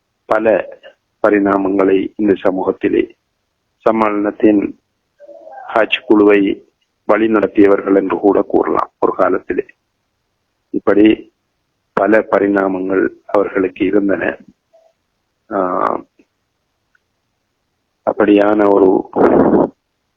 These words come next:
ஆசானை இழந்தது மிக கவலையான ஒரு விடயம்.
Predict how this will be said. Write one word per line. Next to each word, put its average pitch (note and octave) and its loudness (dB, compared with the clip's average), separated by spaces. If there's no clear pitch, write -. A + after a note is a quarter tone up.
ஆசானை G2 -2
இழந்தது G#2 2
மிக A2 -4
கவலையான F#2+ -2
ஒரு F2+ -4
விடயம். F2+ -6